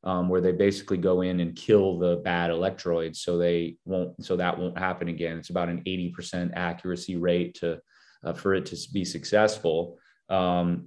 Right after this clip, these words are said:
and mine was successful the first time. So they went in, did it, um, and I, I got out of it fine. Now, from those traumatic experiences, I was having some sort of thoughts of, like, "Is this gonna come on again? Is this gonna happen again? Is this, you know, is my, is my heart okay?" And,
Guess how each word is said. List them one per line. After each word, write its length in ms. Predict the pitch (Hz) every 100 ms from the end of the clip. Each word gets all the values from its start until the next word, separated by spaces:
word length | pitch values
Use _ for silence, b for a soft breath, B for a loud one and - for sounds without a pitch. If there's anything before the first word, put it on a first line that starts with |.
| 104
and 100 | 101
mine 240 | 104 110
was 140 | 107
successful 500 | 110 98 107 101 101
the 80 | 92
first 300 | 87 98 92
time. 320 | 113 95 80
So 180 | 78 92
they 120 | 92
went 240 | 92 95 92
in, 260 | 95 92
did 180 | 90 90
it, 320 | 95 107 - -
um, 560 | 95 90 90 90 87 - -
and 140 | 92
I, 240 | 90 90 92
I 120 | 90
got 180 | 90 92
out 200 | 98 95
of 100 | 82
it 180 | -
fine. 380 | 113 110 82 76
Now, 480 | 87 92 90 87 - _ _ _ _ _ _ _ _
from 680 | - - 123 123 127 123 113
those 400 | 101 104 101 98
traumatic 560 | - - 92 92 95 -
experiences, 880 | 87 - 104 101 101 95 87 87 82
I 120 | 85
was 180 | 87 87
having 400 | 87 87 87 87
some 520 | 87 90 87 85 82 -
sort 260 | - 95 90
of 140 | 80
thoughts 560 | - 90 92 85 - 85
of, 260 | 82 82
like, 280 | 82 85 95
"Is 120 | 80
this 160 | 85 87
gonna 180 | 87 80
come 220 | - 85
on 160 | 90 92
again? 300 | 80 73 76
Is 100 | 76
this 140 | 76
gonna 180 | 82 78
happen 320 | 87 104 78
again? 300 | 71 73 73
Is 180 | 76 73
this, 400 | 80 - - -
you 100 | 85
know, 180 | 78 76
is 80 | 76
my, 200 | 78 76
is 160 | 78 73
my 120 | 78
heart 220 | 90 92
okay?" 520 | 82 - 80 78 78
And, 160 | 78